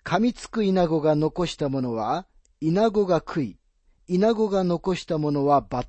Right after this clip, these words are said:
タが食い、バッタが残したものは食い荒らすイナゴが食った。」目次録にもこの地上にいずれやってくるイナゴの大災害のことが言及されています。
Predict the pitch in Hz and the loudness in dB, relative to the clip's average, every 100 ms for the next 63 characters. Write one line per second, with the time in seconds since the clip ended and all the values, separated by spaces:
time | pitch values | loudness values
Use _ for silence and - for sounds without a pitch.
0 | - 185 170 160 - 147 101 _ _ _ | -6 -4 -2 -2 -4 -8 -8 _ _ _
1 | _ _ _ - 156 - - 226 208 190 | _ _ _ 0 0 0 -2 0 2 0
2 | 180 196 - 175 156 147 143 143 - - | 0 -2 -2 -2 0 0 0 0 -2 -4
3 | 190 214 208 196 - 175 - 143 143 165 | 0 2 2 0 -2 -8 -6 -6 -4 -4
4 | 160 156 160 - 156 - - - _ _ | -4 -2 -2 -4 -8 -10 -16 -20 _ _
5 | _ _ _ _ _ _ _ - - - | _ _ _ _ _ _ _ -20 -20 -20
6 | - _ _ _ 175 185 208 233 247 226 | -20 _ _ _ 2 4 4 0 -2 0
7 | 175 156 156 165 175 196 190 175 165 180 | 0 2 2 0 -2 -2 -2 -6 -2 0
8 | 170 160 - 151 139 202 220 202 180 - | 0 -2 -4 -4 -4 2 4 6 2 0
9 | 185 - 156 143 196 226 _ 151 170 220 | -6 -4 -2 0 0 -2 _ -2 2 2
10 | 226 220 175 139 165 185 - 202 170 165 | 2 2 0 2 2 0 0 0 2 0
11 | 156 147 135 131 147 160 127 135 - 139 | 0 -2 -6 -6 -2 -2 0 -4 -6 -8
12 | 135 - 110 - 69 - - - | -8 -6 -8 -10 -18 -20 -20 -20